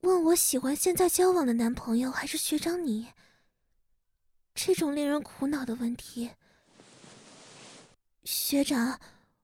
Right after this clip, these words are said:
我们以前在一起的时候，你好像都没这么霸道过吧？我，我，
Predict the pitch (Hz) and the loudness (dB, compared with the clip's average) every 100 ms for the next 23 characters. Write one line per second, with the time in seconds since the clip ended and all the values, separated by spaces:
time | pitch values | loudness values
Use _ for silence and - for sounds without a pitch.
0 | _ _ _ _ - 339 330 370 320 302 | _ _ _ _ -2 2 4 4 4 2
1 | 359 359 339 - 214 226 - 269 - 247 | 6 6 6 2 0 -2 -2 -6 -4 -6
2 | - _ _ _ _ _ 285 320 302 285 | -6 _ _ _ _ _ -2 2 2 2
3 | 277 277 269 294 277 302 277 247 226 214 | 2 4 4 2 0 0 0 -2 -2 -4
4 | 208 226 - - - - - - - - | -4 -6 -10 -16 -20 -20 -20 -20 -20 -20
5 | _ - - - 330 - - - - - | _ -20 -20 -14 -12 -14 -20 -20 -20 -20
6 | - - 320 - - - - - - - | -20 -20 -20 -20 -20 -20 -20 -20 -20 -20
7 | - - - - _ - _ - 320 - | -20 -20 -20 -20 _ -20 _ -20 -20 -20
8 | - - - - - - - - - - | -20 -20 -20 -20 -20 -20 -20 -20 -20 -20
9 | - 320 | -14 -12